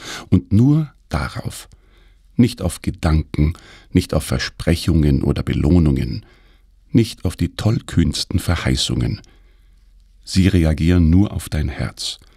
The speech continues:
auf des Herzens reinste Gefühle.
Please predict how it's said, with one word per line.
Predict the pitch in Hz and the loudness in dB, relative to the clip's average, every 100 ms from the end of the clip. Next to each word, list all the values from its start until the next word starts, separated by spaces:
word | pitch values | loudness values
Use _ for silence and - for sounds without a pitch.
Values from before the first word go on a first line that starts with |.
| _ _ _ | _ _ _
auf | - 76 | -10 -8
des | - - | -4 -4
Herzens | - 82 110 - 113 - - | 0 0 0 0 -2 -2 -8
reinste | - 78 87 90 - | -4 2 4 2 -4
Gefühle. | 98 104 - 90 69 98 | -4 -2 0 0 0 -8